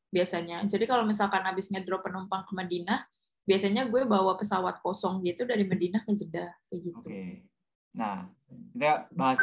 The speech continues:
Speaker 2: lagi nih soal pengalaman lo. Enak nggak enaknya sebagai pramugari itu apa sih? Karena yang gue tangkep mungkin enaknya, ya lu dapat jalan-jalan gratis,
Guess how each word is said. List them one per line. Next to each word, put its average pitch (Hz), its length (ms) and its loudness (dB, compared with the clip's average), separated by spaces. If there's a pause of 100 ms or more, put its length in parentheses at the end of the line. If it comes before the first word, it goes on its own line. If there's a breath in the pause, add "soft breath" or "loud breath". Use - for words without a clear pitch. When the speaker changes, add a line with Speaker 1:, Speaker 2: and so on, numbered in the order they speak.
(220)
Speaker 2:
lagi 262 220 2
nih 120 100 4
soal 113 220 -2
pengalaman 110 420 2
lo. 101 140 -4 (340)
Enak 180 320 4
nggak 135 240 2
enaknya 139 300 -4 (340)
sebagai 123 380 -4
pramugari 123 420 2
itu 135 80 -4
apa 110 160 -2
sih? - 160 -12 (140)
Karena 165 180 4
yang 160 80 0
gue 139 140 4
tangkep 139 260 2
mungkin 156 320 -4
enaknya, 127 480 -2
ya 165 280 2 (200)
lu 165 80 -2
dapat 120 320 -4
jalan-jalan 113 480 -2
gratis, 107 800 -8